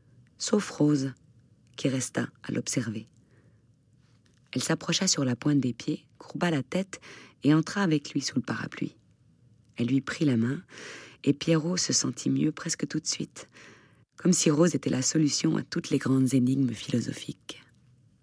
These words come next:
Je suis un méchant garçon », lui dit Pierrot.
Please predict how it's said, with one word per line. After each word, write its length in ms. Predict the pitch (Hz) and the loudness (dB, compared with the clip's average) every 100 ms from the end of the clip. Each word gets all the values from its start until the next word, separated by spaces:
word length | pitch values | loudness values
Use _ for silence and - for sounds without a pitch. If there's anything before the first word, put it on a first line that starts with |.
| _ _ _ _ _ _ _ _ _ - | _ _ _ _ _ _ _ _ _ -2
Je 140 | 139 | 0
suis 240 | 151 175 156 | 4 6 10
un 100 | 156 | 10
méchant 320 | 160 - 151 | 8 6 4
garçon », 400 | 139 - - 131 _ _ _ _ _ _ - - | 4 0 -4 -6 _ _ _ _ _ _ -8 -2
lui 100 | 117 | 0
dit 140 | 117 | 0
Pierrot. 340 | - 110 107 | -2 -4 -6